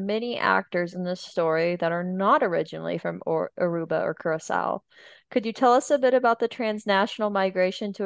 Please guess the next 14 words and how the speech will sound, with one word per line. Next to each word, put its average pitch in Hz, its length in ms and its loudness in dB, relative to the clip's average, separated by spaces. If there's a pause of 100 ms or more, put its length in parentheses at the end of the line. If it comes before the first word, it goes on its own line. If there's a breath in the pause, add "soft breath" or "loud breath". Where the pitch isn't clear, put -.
Aruba 185 400 2
and 190 80 -4
Curacao 180 720 2
and 185 160 -2
its - 180 -10 (160)
purposes 190 580 0
at 185 140 2
the 185 240 2
height 190 240 6
of 180 140 4
the 175 100 2
oil 175 260 2
refining 175 480 -2 (120)
industry? 233 580 0